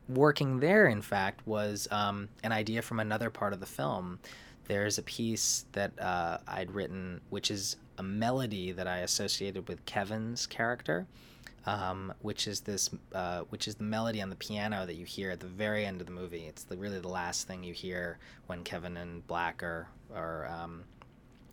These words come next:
you know, uh, at home together. And, uh, once we decided to have no music on the beach, it still felt like there could be music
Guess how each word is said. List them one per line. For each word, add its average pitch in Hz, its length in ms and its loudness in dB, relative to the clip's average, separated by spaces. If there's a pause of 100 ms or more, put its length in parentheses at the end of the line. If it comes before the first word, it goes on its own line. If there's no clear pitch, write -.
you 104 100 -4
know, 95 260 -4
uh, 73 220 -6
at 98 140 -4
home 95 400 -4
together. 87 420 -4 (420)
And, 107 500 2
uh, 101 380 4 (1500)
once 135 500 4
we 127 160 4
decided 113 600 6
to 110 160 4
have 107 180 4
no 107 240 0
music 110 360 -2
on 104 100 -2
the 101 80 -2
beach, 127 560 4 (280)
it 135 140 -2
still - 400 6
felt 139 340 2 (280)
like 117 340 -2
there 113 400 0 (240)
could 123 340 0
be 110 220 0
music 104 640 -2